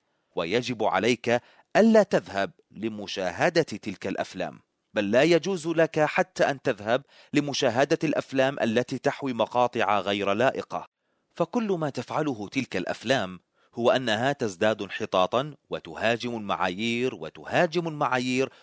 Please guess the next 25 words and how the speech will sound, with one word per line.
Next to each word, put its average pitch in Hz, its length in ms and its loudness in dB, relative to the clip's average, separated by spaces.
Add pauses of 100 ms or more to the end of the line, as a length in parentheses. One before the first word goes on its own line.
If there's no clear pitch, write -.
وتهاجم 165 720 2
المعايير، 156 720 0
وتستمر 180 760 0
في - 120 -4
الهجوم. 95 460 -8 (880)
والشيء 185 440 2
نفسه 180 540 -2 (260)
يصح - 440 -4 (320)
على 143 220 0
الموسيقى، 143 760 -6 (300)
فهي 90 300 -6
تستمر 135 600 -2
في 110 160 -8
مهاجمة 92 640 -6
المعايير 87 840 -4
والعودة 107 760 0
إلى 87 200 -4
مهاجمتها 85 920 -4 (320)
إلى 175 200 6
أن 156 320 0
تحطم 143 680 -2
معيار 113 500 -2
التكريس 110 720 -6
والطهارة 82 640 -6
لدينا، 101 480 -4